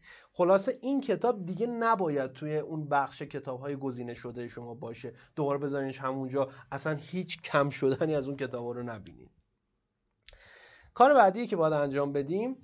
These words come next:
قبل از این که شما اون محلتون رو ترک کنین توی اون چهل دقیقه، می‌تونه حالا همون بعد از چهل دقیقه هم باشه، ولی قبل از اینکه ترک بکنید، کتاب جدیدتون رو برای فردا انتخاب بکنید، خیلی بهتره.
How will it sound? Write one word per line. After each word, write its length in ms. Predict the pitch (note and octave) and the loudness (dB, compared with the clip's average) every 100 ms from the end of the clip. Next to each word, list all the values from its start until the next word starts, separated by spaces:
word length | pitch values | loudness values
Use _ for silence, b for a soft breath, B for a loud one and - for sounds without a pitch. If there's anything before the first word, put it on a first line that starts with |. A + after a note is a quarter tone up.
| b _ | b _
قبل 280 | G3+ G#3+ E3 | 6 6 6
از 180 | D3+ C3+ | 2 2
این 160 | D3+ D3 | -2 -2
که 200 | C#3 B2 | -2 -2
شما 220 | C3+ D3 | -2 0
اون 140 | D#3+ | 0
محلتون 580 | C#3+ B2+ D#3 D#3 C#3+ C#3 | -2 -2 -2 0 -2 -4
رو 60 | C3 | -4
ترک 400 | D#3+ E3 E3 - | 2 2 2 -6
کنین 280 | A#2+ A#2+ | -8 -8
توی 140 | A#2 B2+ | -10 -10
اون 180 | B2 B2 | -8 -8
چهل 240 | B2 A#2+ | -8 -8
دقیقه، 260 | B2 B2 E3+ | -6 -6 -6
می‌تونه 320 | A3 G#3 F#3 | -6 -4 -2
حالا 160 | D#3 | -2
همون 220 | D3+ F3 E3+ | -2 -2 0
بعد 200 | E3 D#3+ | 2 2
از 220 | D3 - | 0 -2
چهل 180 | B2 A#2 | -8 -6
دقیقه 320 | B2 A#2 B2+ | -8 -6 -6
هم 120 | C3 | -6
باشه، 280 | A#2 G#2+ G#2 | -8 -10 -6
ولی 180 | C3 D#3+ | -4 0
قبل 240 | E3+ D#3+ | 2 2
از 80 | B2+ | 0
اینکه 160 | A#2+ | -4
ترک 280 | A#2 B2 A#2+ | -8 -8 -8
بکنید، 460 | C3 - C#3+ A#3+ - B B _ | -10 -8 -6 -6 -8 B B _
کتاب 540 | - D#3+ D#3+ G3 C3+ | -4 -4 2 2 2
جدیدتون 760 | B2+ C#3 C#3 F#3 G#3 B3+ A#3+ A#3 | 0 0 0 -2 -6 -8 -8 -6
رو 80 | A#3+ | -2
برای 320 | D#3+ C3+ D#3+ | 0 0 -2
فردا 460 | E3 - A#2 A2+ B2 | -6 -14 -12 -8 -8
انتخاب 520 | A2 G2+ - G#2+ G2+ | -8 -12 -14 -14 -14
بکنید، 380 | - - - - | -20 -20 -20 -12
خیلی 200 | C3+ G#2+ | -10 -10
بهتره. 520 | - - - - | -14 -16 -18 -20